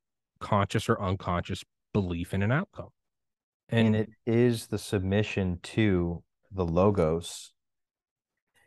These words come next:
Speaker 2: I-, if you were to describe, uh, you know, people ask me a lot, like, "Are you a Christian?" I say, "I worship the logos." And the logos is the word made flesh.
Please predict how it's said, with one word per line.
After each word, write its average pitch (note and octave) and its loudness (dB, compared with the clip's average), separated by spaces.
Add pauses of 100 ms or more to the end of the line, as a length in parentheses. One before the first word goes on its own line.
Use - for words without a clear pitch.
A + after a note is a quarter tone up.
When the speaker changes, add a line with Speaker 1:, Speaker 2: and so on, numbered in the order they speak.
(920)
Speaker 2:
I-, - -8 (320)
if B2 2
you C#3 4
were D3 6
to C#3+ -4
describe, A#2 4 (220)
uh, G2 2
you A#2 0
know, G#2 -4 (120)
people A2 0
ask G2+ 2
me G#2+ -2
a G2 0
lot, G2 4
like, F#2 -4
"Are G2 0
you G2 -2
a E2+ -6
Christian?" F#2+ -2
I G2+ 4
say, G#2 0
"I F#2+ 4
worship G2 -2
the F2+ -2
logos." F2 -2
And F#2+ -6
the F2+ -2
logos F#2 0
is G2+ -2 (100)
the G2 0
word G#2 2
made G#2 -4
flesh. F#2+ 0